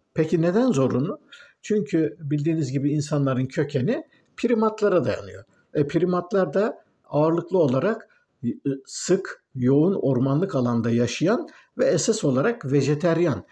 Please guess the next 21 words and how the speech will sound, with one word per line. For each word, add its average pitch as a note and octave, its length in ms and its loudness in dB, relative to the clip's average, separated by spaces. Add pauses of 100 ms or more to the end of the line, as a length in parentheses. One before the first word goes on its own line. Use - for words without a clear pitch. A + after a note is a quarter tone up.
(180)
yani C#3 360 0
bitki B3 260 -2
ağırlıklı C#3+ 480 2
beslenen D#3+ 640 0 (220)
canlılar. G#2 640 -6 (720)
Fakat B3+ 300 0
evrimsel E3 520 2
süreçte, E3+ 680 0 (600)
e, G#2+ 220 -4 (1300)
bitki C3 340 -4
ağırlıklı B2+ 580 0
beslenmeden C3 960 0 (380)
savanalarda A#2+ 1160 0 (220)
iki G3+ 220 -4
ayak E3 260 0
üzerinde C3 360 0
yürümeye C3 480 2
geçişle B2 640 -4
birlikte A#2+ 520 0 (340)
insanın C3 580 2
ataları, E3+ 720 0